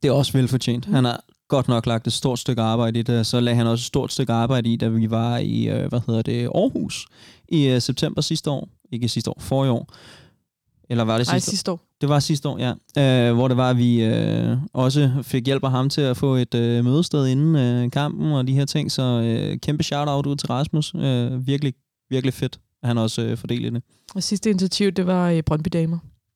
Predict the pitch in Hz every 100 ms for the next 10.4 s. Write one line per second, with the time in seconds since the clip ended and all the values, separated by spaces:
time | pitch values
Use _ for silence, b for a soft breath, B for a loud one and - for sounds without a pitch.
0 | 120 120 117 123 113 107 117 113 107 110
1 | - - 117 113 113 131 - 117 117 131
2 | 127 123 117 139 135 - 143 143 127 -
3 | 147 147 143 127 120 117 113 B B B
4 | B B - 135 120 - 127 120 127 143
5 | 175 185 160 123 120 92 117 123 120 -
6 | 143 156 131 123 120 120 117 120 117 113
7 | 120 139 - 156 135 131 120 113 117 143
8 | 139 151 151 143 127 120 117 127 135 139
9 | 156 139 131 120 127 - _ _ - 147
10 | 127 120 113